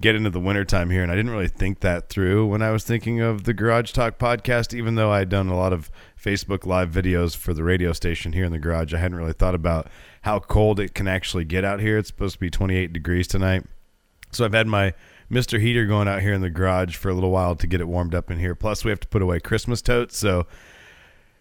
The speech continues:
yeah, the heater's kinda heating things up in here. But yeah, I ended up getting a cold, and before that, before those two podcast interviews, my computer went down. So the good news is, between then and now, I actually have a brand new computer. I'm not using it yet because,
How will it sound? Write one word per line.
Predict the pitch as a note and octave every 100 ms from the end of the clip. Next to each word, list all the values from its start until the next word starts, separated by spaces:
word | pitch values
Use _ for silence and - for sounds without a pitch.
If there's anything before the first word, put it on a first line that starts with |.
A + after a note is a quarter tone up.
| _ _ _ -
yeah, | C#3 D#3
the | D3
heater's | A2+ A2 A2+ C3 A2+
kinda | - A2+
heating | G#2 A2+ G#2+
things | G2+ F#2+
up | G#2 A2+
in | G#2
here. | F#2+ F2+
But | G2+
yeah, | G#2+ G#2
I |
ended | G#2+ A#2+
up | A2+ F2+
getting | A2+ G2+
a | F2
cold, | - A#2 A2 A2+ G#2
and | G2+ F#2 F2+ D#2+
before | G#2 - B2+ B2
that, | A#2+ A#2+ A2+ G#2
before | G2 B2 A2+
those | A2+ A#2+
two | - A2+ F#2+
podcast | G#2 G2 - G#2 G2 G#2+
interviews, | G2+ F2+ G2 F#2+
my | F#2+ F2+
computer | F#2+ F2 A#2+ A2
went | F2+ D#2
down. | F2 F2+ F#2
So | A2
the | G2
good | G2 C3+
news | C3+ G#2+ F2
is, | G2 G2
between | F2 G2 - A2+ A2+ A2 G#2
then | E2+ A2+ C3
and | A2+
now, | G2 G#2 G#2+
I | G2+
actually | G2+ - F#2
have | F#2+ G2
a | F#2+
brand | F2 G2
new | F#2+ F#2
computer. | - E2 F#2 F#2+
I'm | E2+
not | F2+ E2
using | F2 F2+ F2+
it | E2+
yet | F#2 F#2 -
because, | E2 F2+ E2